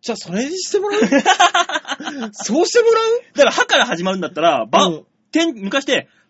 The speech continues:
Speaker 2: 覇王デモかって。もっとすごいじゃん。
Speaker 1: お、かっこいい、かっこいい、かっこいい。
Speaker 2: 覇王だぞ、お前。
Speaker 1: 覇王だぜ。
Speaker 2: 覇王でもできますよっていう。
Speaker 1: ねえ、ただ、この中に覇王が一人もいないだけでね。
Speaker 2: <laughs> そうだよ。舞台が怖い覇王ならここにいるよ。
Speaker 1: うん、ねえ。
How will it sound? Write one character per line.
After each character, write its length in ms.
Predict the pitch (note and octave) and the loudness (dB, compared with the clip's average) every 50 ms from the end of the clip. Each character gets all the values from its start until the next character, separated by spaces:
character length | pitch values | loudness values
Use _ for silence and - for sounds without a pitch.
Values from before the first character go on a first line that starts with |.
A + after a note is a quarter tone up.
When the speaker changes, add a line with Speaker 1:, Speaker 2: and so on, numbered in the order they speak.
| _ _ _ | _ _ _
Speaker 2:
覇 420 | - - C4 B3 C#4+ F#4 F#4+ - | 2 6 8 10 10 10 10 10
王 40 | - | 8
デ 120 | - C#4 | 6 4
モ 120 | C4+ G#3+ F3+ | 4 4 2
か 100 | E3 - | -2 -4
っ 40 | - | -6
て。 60 | - | 2
も 140 | A3+ E4+ E4 | 2 2 6
っ 20 | |
と 100 | - E4 | 8 8
す 80 | F4+ D#4 | 8 10
ご 100 | D4 E4 | 10 10
い 100 | C#4+ D4 | 10 8
じ 60 | A3+ | 8
ゃ 40 | - | 6
ん。 40 | |
Speaker 1:
お、 80 | F4 C4+ | 6 6
か 100 | B3+ C4+ | 4 2
っ 40 | A3 | 2
こ 120 | C#4+ D#4 | 2 2
い 20 | C4 | 2
い、 40 | |
か 80 | G#3+ B3+ | 2 0
っ 40 | A3+ | 0
こ 120 | G#3+ C#4+ B3+ | 2 0 0
い 60 | G3 | 0
い、 60 | D#3 | 0
か 40 | - | 4
っ 40 | - | 6
こ 80 | C#4 A#3 | 8 8
い 100 | - D4+ | 10 10
い。 0 | |
Speaker 2:
覇 100 | F#4 G4 | 8 8
王 20 | |
だ 140 | E4 B3+ - | 6 4 2
ぞ、 100 | - C#3+ | 0 -4
お 60 | C3+ | -8
前。 200 | C3+ C3+ G3+ A3+ | -8 -2 2 4
Speaker 1:
覇 200 | B3+ D#4+ G4 G4+ | 6 6 8 8
王 40 | F#4+ | 6
だ 120 | C#4 A3+ F3+ | 4 2 0
ぜ。 280 | E3 E3+ D3+ D3+ E3 - | -2 -6 -6 -6 -8 -8
Speaker 2:
覇 340 | - C#4+ - A#3+ C4 F4 F#4+ | 0 4 6 8 8 8 8
王 40 | G4+ | 6
で 80 | F4+ D4+ | 6 2
も 100 | B3 G3+ | 2 0
で 120 | G3 F#3 | 0 0
き 100 | F#3 A#3+ | 2 2
ま 100 | A#3+ B3+ | 2 2
す 120 | - A#3 | 2 0
よ 80 | F#3+ F3 | -4 -4
っ 80 | E3+ - | -4 -4
て 100 | - D3+ | -6 -4
い 80 | C#3 | -2
う。 40 | F3 | 2
Speaker 1:
ね 240 | B3 D#4 C#4 A3 F#3+ | 4 4 4 4 2
え、 20 | - | 4
た 160 | - D#4+ F#4 | 4 6 6
だ、 320 | D#4+ C4 A3 G3 F3 E3 | 8 6 6 2 0 -2
こ 160 | - - A3 | -6 -6 -4
の 120 | A3 C4+ C#4+ | -2 2 4
中 200 | D4 D4+ B3+ B3+ | 4 4 4 2
に 80 | G3+ E3 | 0 -2
覇 220 | C3 F#3+ A3 C#4 | 0 2 4 4
王 80 | D4 A3+ | 4 2
が 80 | F3+ | 0
一 180 | D3+ - - B3 | -4 -4 -4 -2
人 100 | B3+ A#3+ | -2 0
も 100 | A#3+ A#3+ | -2 -2
い 60 | A#3+ | -2
な 120 | A3+ A#3+ A#3 | -2 -2 0
い 40 | A3 | 0
だ 100 | A3+ G#3+ | 0 0
け 80 | G#3+ | 2
で 120 | - B3 - | 0 0 -2
ね。 200 | D3+ D#3 C3+ C3 - - | -4 -10 -14 -14 -18 -20
Speaker 2:
<laughs> 60 | - - - | -14 -6 -4
そ 80 | D4+ | -2
う 20 | C4+ | 0
だ 80 | A3+ | 2
よ。 200 | G#3 G3 G3 F#3 - _ - | 0 0 0 -2 -8 _ -8
舞 140 | F#3 D#4 | -6 0
台 200 | D4+ F#4 F4 D4+ | 6 6 6 8
が 120 | B3+ A3 - | 6 4 2
怖 220 | - A3 A3+ G#3 | 4 4 6 6
い 20 | F#3 | 6
覇 240 | - G#3+ A#3 D4 | 6 6 8 8
王 40 | D4+ | 8
な 100 | C4 G3 | 6 4
ら 60 | D3+ | 0
こ 60 | - D3 | -2 -4
こ 60 | D3+ | -4
に 80 | E3 | -2
い 40 | E3+ | -2
る 80 | E3 F3+ | 0 2
よ。 120 | E3+ F3 | 2 2
Speaker 1:
う 260 | F#3+ G3+ F#3 F3+ - | 2 2 0 -2 -2
ん、 40 | F3+ | -2
ね 80 | A3 A#3+ | 0 0
え。 240 | G#3+ F3+ D3 - | 0 -2 -2 -6